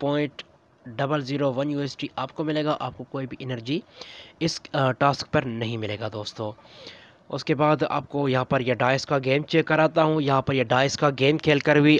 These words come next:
आप अर्निंग कर सकते हैं दोस्तों। यह डाइस का गेम आ चुका है, यहाँ पर आप विन भी कर सकते हैं, लॉस भी कर सकते हैं।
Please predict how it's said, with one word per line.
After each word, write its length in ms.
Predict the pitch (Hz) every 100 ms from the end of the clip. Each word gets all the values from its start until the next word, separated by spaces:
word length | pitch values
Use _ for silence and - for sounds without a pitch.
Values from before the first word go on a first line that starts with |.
| 131
आप 240 | 127 -
अर्निंग 340 | 135 120 123 120
कर 180 | 131 139
सकते 280 | 175 160 170
हैं 80 |
दोस्तों। 340 | 160 160 - 180 - _ _ _ _ _ _ _ _ _ _ - 120
यह 80 | 117
डाइस 260 | 123 127
का 120 | - 127
गेम 200 | 127 127
आ 80 | 147
चुका 280 | 151 156 160
है, 80 |
यहाँ 220 | 127 123 120
पर 140 | 123
आप 280 | 123 123 127 123 - -
विन 220 | 117 120
भी 100 | 135
कर 140 | 147 147
सकते 340 | - 151 -
हैं, 120 | 151 120
लॉस 280 | 123 127 -
भी 60 |
कर 140 | 156 160
सकते 320 | - 160
हैं। 80 | -